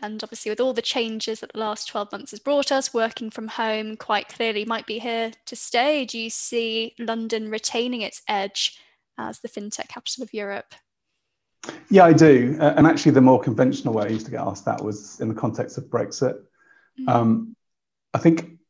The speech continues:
Speaker 2: financial markets, they, they are very, very scale based. So you've got a number of factors there. Firstly, the deep, deep level of expertise that's required in certain areas of financial services,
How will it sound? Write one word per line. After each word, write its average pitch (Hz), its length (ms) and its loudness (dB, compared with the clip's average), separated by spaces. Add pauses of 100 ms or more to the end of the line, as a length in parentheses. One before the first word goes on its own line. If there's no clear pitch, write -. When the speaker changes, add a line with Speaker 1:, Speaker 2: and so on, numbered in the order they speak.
(480)
Speaker 2:
financial 139 880 4 (140)
markets, - 920 -6
they, 104 380 0
they 107 220 2
are 101 160 6
very, 104 340 4
very 98 240 2
scale 98 380 -2
based. - 460 -10 (300)
So 98 280 2 (480)
you've 127 80 -6
got 131 100 10
a 123 80 12
number 127 280 10
of - 140 2
factors 98 360 -2
there. 123 220 -2
Firstly, 117 800 0
the 120 100 -6 (200)
deep, - 300 -4
deep 113 220 -4
level 104 220 -2
of - 100 -6
expertise 110 600 -4
that's - 180 -8
required 113 400 2
in 113 80 -4
certain 104 300 -2
areas 101 200 0
of 107 60 -12
financial 104 380 -6
services, 101 560 -6